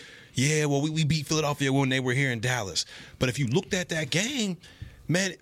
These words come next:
Philly was able to run up and down the field on the Dallas Cowboys defense. You know, it was those three turnovers, those three fumbles that turned the game around. And all three of those fumbles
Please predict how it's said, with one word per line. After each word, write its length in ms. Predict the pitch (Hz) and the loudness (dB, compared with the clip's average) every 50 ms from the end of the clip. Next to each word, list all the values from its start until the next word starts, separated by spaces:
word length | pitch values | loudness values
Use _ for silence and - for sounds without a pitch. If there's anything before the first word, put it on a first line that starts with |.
| - - | -16 -8
Philly 260 | - 202 220 277 302 | -2 -2 0 0 0
was 180 | 262 233 - - | 0 0 0 0
able 280 | - 208 220 185 202 190 | 0 0 0 0 -2 -2
to 340 | - - 208 196 175 127 - - | 0 2 2 2 2 0 -2 -2
run 380 | - 110 127 175 208 202 180 - | 0 2 2 2 2 0 0 0
up 200 | - 190 - - | -2 -2 -2 -2
and 100 | 180 165 | -4 -2
down 240 | 160 185 185 185 190 | 0 -2 -2 -2 -4
the 80 | 165 | -4
field 440 | 143 - 185 208 214 190 180 160 127 - - | -2 -2 0 2 2 2 2 2 0 -4 -4
on 340 | - 175 196 185 170 160 143 | -2 0 2 2 0 0 0
the 80 | 147 | 0
Dallas 240 | 135 160 151 156 - | -2 -2 0 0 0
Cowboys 440 | - 165 151 156 143 151 147 127 107 | -2 -2 -4 -4 -2 0 0 0 2
defense. 600 | 123 175 190 175 - 135 98 - - - - - _ | 0 0 0 -2 -2 -4 -4 -2 -2 -4 -4 -4 _
You 100 | - 135 | 0 2
know, 140 | 147 151 143 | 4 4 4
it 100 | 160 180 | 4 4
was 140 | 180 175 143 | 2 2 2
those 180 | 170 160 - - | 2 2 0 0
three 300 | - 156 160 180 196 175 | -2 0 0 0 0 0
turnovers, 720 | - 175 180 196 185 170 165 147 151 143 139 127 - - | 0 -2 0 0 2 2 2 2 2 2 2 0 -2 0
those 200 | - 113 120 - | 0 0 0 0
three 200 | - 151 175 175 | 0 -2 -2 0
fumbles 480 | - 202 208 208 170 156 147 139 135 | 0 0 0 2 2 2 2 2 2
that 180 | - 147 143 - | 0 -2 -2 0
turned 260 | - 185 190 185 185 | -2 -2 0 0 0
the 40 | 180 | 0
game 280 | 151 170 190 233 240 202 | 0 0 -2 -2 0 0
around. 380 | 175 131 127 110 95 90 82 | 2 2 2 0 0 -2 -2
And 100 | 73 131 | -2 0
all 220 | 165 170 175 185 196 | 0 0 0 -2 -2
three 220 | - 220 214 208 | 0 2 2 2
of 40 | 202 | 2
those 160 | 208 202 190 | 2 0 0
fumbles 420 | - - 208 233 240 254 233 - | 0 -2 -2 0 0 0 0 -2